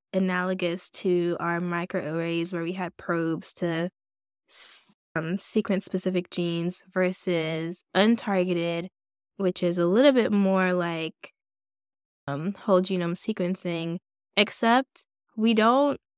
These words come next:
r-, at least from my perspective, we don't yet have a standard on, like, this is what this protein is. Like, this signature means it's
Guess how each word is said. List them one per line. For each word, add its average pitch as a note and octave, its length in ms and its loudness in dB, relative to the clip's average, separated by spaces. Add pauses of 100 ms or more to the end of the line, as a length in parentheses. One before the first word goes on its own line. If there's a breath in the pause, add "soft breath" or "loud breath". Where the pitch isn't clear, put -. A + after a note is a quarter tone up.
r-, G3+ 140 -6 (720)
at G3+ 160 2
least A#3 260 2
from G3+ 120 -4
my F#3 140 2
perspective, F#3 560 -4
we F#3+ 120 2
don't A3 360 4
yet G#3 200 2
have G3+ 520 0 (600)
a G3 100 0
standard G3 560 2
on, F3+ 260 0
like, E3+ 380 -8 (640)
this A3+ 340 2
is G#3 200 -4
what G3 140 0
this G3 160 -4
protein - 520 -4
is. - 120 -12
Like, G3 180 -8
this A3 200 2
signature A#3+ 540 -2
means G3 320 0
it's C4+ 140 -8